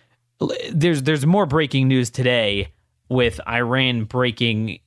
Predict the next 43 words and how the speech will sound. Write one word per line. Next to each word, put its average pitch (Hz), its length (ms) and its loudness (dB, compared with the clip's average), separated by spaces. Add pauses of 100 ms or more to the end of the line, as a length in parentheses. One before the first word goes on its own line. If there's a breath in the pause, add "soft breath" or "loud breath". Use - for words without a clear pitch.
more 131 520 2
of 110 100 -4
the 110 200 0
conditions 113 500 -4
on 104 100 -2
the 98 80 -4
sanctions. 107 560 -6
So, 101 400 -2
so 123 160 -6
there 123 200 0
you 110 120 -2
go. 95 320 -2
I 98 80 -10
mean, 104 220 -4
what, 117 180 -6
what, 117 180 -2
what, 120 220 -2
what 127 140 0
a 110 40 0
freaking 104 420 -8
joke. 90 420 -6 (540)
Um, 95 640 -4 (800)
y-, - 140 -20
you 143 140 -8
know, 120 120 -2
Mattis 123 420 0
said 120 260 -2
at 110 100 -2
the 104 80 -8
hearing, 123 320 0
and 110 100 0
I 104 80 0
think 123 220 -4
other 113 220 -2
people 110 340 -6
in 107 60 -4
the 101 80 -6
Trump 107 260 -4
administration 104 680 -4
have 98 160 -6
expressed 104 480 -6
the 101 80 -10
same 110 560 -2